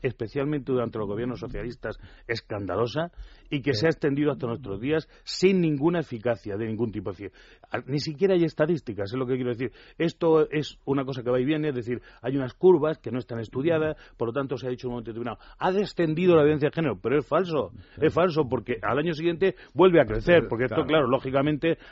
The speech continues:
Speaker 1: al contrario
Speaker 2: Esto no
Speaker 1: de lo que creía
Speaker 2: cambia.
Speaker 1: el delegado, el subdelegado del gobierno para la violencia de género, esto no se pega, esto es que lleva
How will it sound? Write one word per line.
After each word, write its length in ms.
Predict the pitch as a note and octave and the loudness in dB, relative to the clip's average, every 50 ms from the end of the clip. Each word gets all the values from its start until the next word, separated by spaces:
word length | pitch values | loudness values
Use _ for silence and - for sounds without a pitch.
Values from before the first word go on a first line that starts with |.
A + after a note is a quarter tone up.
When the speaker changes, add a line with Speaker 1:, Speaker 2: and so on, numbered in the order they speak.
| - - | -6 -2
Speaker 1:
al 140 | A2+ A#2+ G#2+ | -2 -2 0
contrario 260 | - F#2 A2 - C#3+ F#3+ | -2 -4 0 4 6 6
Speaker 2:
Esto 40 | F3 E3 | 6 6
no 60 | D3+ | 4
Speaker 1:
de 40 | C3 | 2
lo 40 | A#2+ | 2
que 60 | C3+ | 2
creía 240 | D#3+ D#3+ D#3+ B2 A#2 | 4 4 4 2 2
Speaker 2:
cambia. 220 | A2 G2+ G2 - - | -2 -4 -8 -10 -6
Speaker 1:
el 140 | - A#2 B2 | -4 -4 -2
delegado, 840 | A2+ A#2 A2+ A2+ A2 B2+ C#3 C#3 C#3 C#3 C3+ C3+ C3 C3 B2 A2+ A#2+ | -2 -2 -2 2 2 4 4 4 4 4 4 4 4 2 2 0 -2
el 100 | B2+ - | -4 -4
subdelegado 580 | - C#3 C3 A#2+ C3 B2+ B2 C3 C#3 C#3 C3+ | -4 -6 -4 -2 0 0 2 4 4 4 4
del 80 | C3+ C3+ | 2 2
gobierno 460 | A#2+ C3 C3 D#3 D#3+ C#3+ B2 A#2+ A2 F#2+ F2+ - - - | 2 4 4 4 4 4 2 0 -4 -4 -8 -14 -16 -8
para 120 | - G#2 | -6 -4
la 60 | G#2+ A#2+ | -2 -2
violencia 140 | B2+ C#3 C#3 | -2 -2 -4
de 60 | - | -2
género, 300 | C#3 C#3+ D3+ D#3+ E3+ D3+ - - - - | -4 -2 0 2 0 0 0 -6 -10 -8
esto 240 | B2+ B2 - E3 D3 | -8 -2 0 0 2
no 140 | D3 D3+ | 2 0
se 160 | C3 A#2 G#2+ A#2+ | 0 -2 0 2
pega, 200 | F3 F3 D3+ A#2 | 4 4 4 4
esto 220 | B2 A#2 - D3+ | 2 0 -2 -4
es 80 | D3 - | -4 -4
que 140 | - B2+ B2 | -4 -4 0
lleva 320 | D3 D#3+ D#3+ D#3+ F3 F3 | 2 2 2 2 0 0